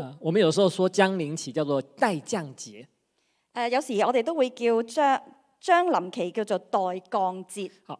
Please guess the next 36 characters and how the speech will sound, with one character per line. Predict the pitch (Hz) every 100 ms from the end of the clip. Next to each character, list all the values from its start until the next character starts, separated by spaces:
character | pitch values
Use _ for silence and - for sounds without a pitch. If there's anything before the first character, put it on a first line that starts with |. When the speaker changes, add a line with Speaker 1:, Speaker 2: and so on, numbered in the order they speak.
| -
Speaker 1:
那 | 202
降 | 277 294
臨 | 240
期 | 214 180
有 | 185 196
兩 | 156 127
個 | 143
意 | 190 165 160
義。 | 113 - _ _ _ _ -
Speaker 2:
將 | 480 403
臨 | 254
期 | 202
有 | 202
兩 | 185 196
個 | 208
意 | 202 196 175 165 -
義。 |
Speaker 1:
第 | 240 262
一 |
個 | 226
就 | -
是 | 196 214 -
迎 | 180 208
接 | 208 226 220 220
聖 | 220 208
誕 | 202 196 170
節， | 147 127 131
紀 | 233
念 | 208 196
耶 | 196
穌 | 196 202
為 | 190
我 | 143
們 | 131
降 | 147 160 143
生。 | 160